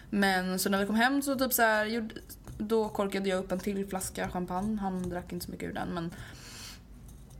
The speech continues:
gjorde lite drinkar, satt oss och kollade på film, åt chips och dipp. Sen ställde vi oss på balkongen och skålade. Och ja, kollade på fyr-, fyrverkerierna. Dock var det typ så här, blev kaos på min gata. Det blev typ så här helt rökigt och dimmigt, så jag såg typ ingenting.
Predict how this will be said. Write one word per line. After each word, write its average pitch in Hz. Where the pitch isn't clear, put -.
gjorde 277
lite 262
drinkar, 247
satt 233
oss 233
och 226
kollade 220
på 220
film, 220
åt 220
chips 233
och 220
dipp. 214
Sen 220
ställde 220
vi 208
oss 214
på 214
balkongen 202
och 202
skålade. 196
Och -
ja, 240
kollade 247
på 247
fyr-, 233
fyrverkerierna. 220
Dock 220
var 233
det 226
typ 196
så 196
här, 180
blev 185
kaos 233
på -
min 185
gata. 185
Det 185
blev 190
typ 185
så 185
här 180
helt 175
rökigt 196
och -
dimmigt, 202
så -
jag 185
såg 226
typ 180
ingenting. -